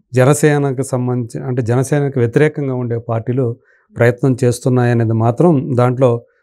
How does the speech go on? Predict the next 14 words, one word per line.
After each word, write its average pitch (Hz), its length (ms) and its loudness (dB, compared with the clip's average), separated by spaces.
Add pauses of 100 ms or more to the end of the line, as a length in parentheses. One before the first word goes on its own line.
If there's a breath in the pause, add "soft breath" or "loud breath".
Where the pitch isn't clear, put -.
(140)
మరి 113 100 -2
నిప్పు 113 240 0
లేనిదే 135 720 2
పొగరాదంటారు 117 640 0
కదా, 131 220 -4 (380)
ఉన్-, 135 220 2
ఉందనే 147 400 4
అనుకోవాలి. 135 420 2
ఎందుకంటే 143 460 0
ఆ - 120 -6
మీడియా 139 400 2
అంతా 139 200 -4
కూడా 135 180 0
అట్లా 117 360 -2